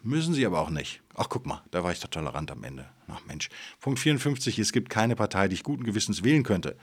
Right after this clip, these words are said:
Nicht, dass ich das schon länger wüsste, aber dieses Jahr habe ich's endgültig gelernt, glaub ich. Punkt fünfundsechzig, Entschuldigung, ich versprochen, nee, fünfundsechzig.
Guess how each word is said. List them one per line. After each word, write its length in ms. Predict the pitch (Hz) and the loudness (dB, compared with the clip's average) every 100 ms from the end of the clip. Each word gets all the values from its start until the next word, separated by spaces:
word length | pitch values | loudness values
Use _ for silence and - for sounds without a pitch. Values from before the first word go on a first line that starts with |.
| - | -2
Nicht, 200 | 127 156 | 2 4
dass 120 | 143 | 4
ich 80 | 110 | 4
das 120 | 113 | 2
schon 140 | - 92 | 2 2
länger 260 | 120 139 | 2 2
wüsste, 220 | 107 - 82 | 2 0 -2
aber 140 | 80 | -2
dieses 220 | 82 101 | -2 -2
Jahr 80 | 87 | -2
habe 60 | 78 | -4
ich's 60 | |
endgültig 380 | - 80 76 - | -6 -6 -8 -8
gelernt, 300 | 60 64 65 | -8 -8 -8
glaub 160 | - - | -14 -16
ich. 100 | - - - | -20 -20 -14
Punkt 220 | - 160 156 | 0 0 0
fünfundsechzig, 1200 | - - 180 180 143 - - 104 127 127 - 85 | -4 -2 0 0 -2 -8 -6 2 2 2 -4 -4
Entschuldigung, 420 | - 104 71 71 | -2 -2 0 -4
ich 60 | 71 | -10
versprochen, 360 | - - - - | -12 -12 -12 -12
nee, 60 | |
fünfundsechzig. 560 | - 156 175 123 - 127 | -8 0 4 4 2 -10